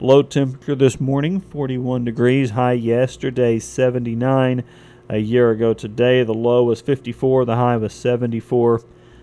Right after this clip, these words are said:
No rain the last twenty-four hours at K V O M. Total for the year, twenty-five point seven five inches. Sunset this evening is seven fifty-seven. Sunrise tomorrow morning at six eighteen.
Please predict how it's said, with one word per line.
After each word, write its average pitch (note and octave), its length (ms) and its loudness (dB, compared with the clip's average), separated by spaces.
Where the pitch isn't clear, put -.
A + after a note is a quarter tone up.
No B2 140 0
rain C#3 240 2
the C#3 80 0
last C#3+ 260 2
twenty-four C#3+ 340 -2
hours C#3 260 2
at C3 80 -8
K C#3 240 -2
V C3 180 0
O C3 80 4
M. C3+ 240 0
Total C#3 280 0
for C3 100 -2
the B2+ 100 -6
year, C3+ 200 2
twenty-five C3+ 760 0
point B2 320 -6
seven B2+ 400 -2
five A#2+ 380 0
inches. B2 480 -8
Sunset E3+ 440 2
this D#3 100 -6
evening F3 320 0
is F#3+ 120 -6
seven C3+ 360 -2
fifty-seven. B2+ 840 -4
Sunrise C#3 560 2
tomorrow C3 340 2
morning B2+ 420 -2
at C3+ 260 -6
six - 380 -8
eighteen. C3+ 600 -8